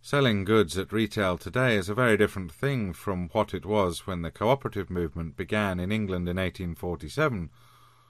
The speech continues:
The workers of that time were in a condition of abject poverty. They bought the poorest goods in painfully small quantities.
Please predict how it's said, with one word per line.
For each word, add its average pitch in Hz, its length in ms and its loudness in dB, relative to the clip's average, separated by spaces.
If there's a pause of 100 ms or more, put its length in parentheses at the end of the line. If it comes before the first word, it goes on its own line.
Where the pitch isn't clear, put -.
(260)
The 95 120 -2
workers 101 460 4
of 80 140 -6
that 147 240 2
time 95 360 -2 (380)
were 110 140 4
in 101 120 0
a 87 80 -2
condition 101 580 -2
of 85 180 -4
abject 113 600 -2
poverty. 127 480 0 (600)
They 104 160 2
bought 117 380 4
the 98 100 0
poorest 107 540 4
goods 123 420 2
in 90 160 -2
painfully 107 480 0
small 92 320 -2
quantities. 127 640 -2